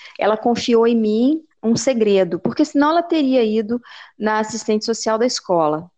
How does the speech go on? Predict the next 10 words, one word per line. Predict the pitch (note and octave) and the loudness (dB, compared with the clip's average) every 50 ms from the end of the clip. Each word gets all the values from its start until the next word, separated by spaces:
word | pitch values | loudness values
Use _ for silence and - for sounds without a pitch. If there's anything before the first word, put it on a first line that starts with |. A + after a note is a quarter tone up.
| _ _ _ _ _ _ _ _ _ _ _ _ _ _ _ _ _ _ _ _ _ | _ _ _ _ _ _ _ _ _ _ _ _ _ _ _ _ _ _ _ _ _
E, | G#3 G#3 G3+ G3+ G3+ G3 | -16 -12 -10 -10 -8 -6
né, | G#3+ G#3+ A3 A3+ - | -6 -6 -6 -6 -8
e | G#3 G3+ | -10 -10
eu | G3+ | -10
falava, | - - A#3 A3 F3 - F3+ | -10 -10 -8 -8 -8 -8 -8
"Vamos | F3+ G#3+ A3+ A#3 A3+ _ | -6 -6 -6 -8 -8 _
falar?" | - G3+ G3+ G#3+ A3 A3+ G#3+ F#3+ G3+ | -6 -4 -4 -4 -4 -4 -6 -8 -6
"Não, | G#3+ G#3+ G3+ G3+ | -6 -6 -6 -6
não | G3+ G#3+ B3 A#3+ | -8 -10 -12 -12
posso." | - - G3 F3 D#3+ D#3+ D#3+ _ - - _ | -8 -6 -4 -4 -4 -6 -10 _ -20 -20 _